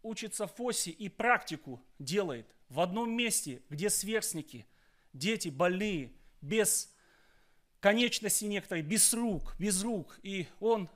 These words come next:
домашнее задание помогает делать. Они говорят, он пишет. И я сказал своей жене, как я рад, что он попал на эту практику. Я не знаю, какая у него будет работа, но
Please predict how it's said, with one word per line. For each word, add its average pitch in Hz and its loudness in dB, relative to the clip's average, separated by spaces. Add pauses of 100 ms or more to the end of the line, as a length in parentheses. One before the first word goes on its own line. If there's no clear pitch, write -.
(240)
домашнее 214 2
задание 214 4
помогает 165 2
делать. 131 -8 (380)
Они 202 -2
говорят, 214 4
он 202 -4
пишет. - 0 (680)
И 160 -2
я 226 6
сказал 240 4
своей 220 2
жене, 220 0
как 254 2
я 226 2
рад, 277 4
что - -2
он 202 -2
попал 240 -2
на 226 -6
эту 226 -8
практику. 185 -4 (1700)
Я 170 2
не 233 0
знаю, 262 2
какая 247 2
у - -2
него 240 0
будет 220 -4
работа, 208 -2
но 202 0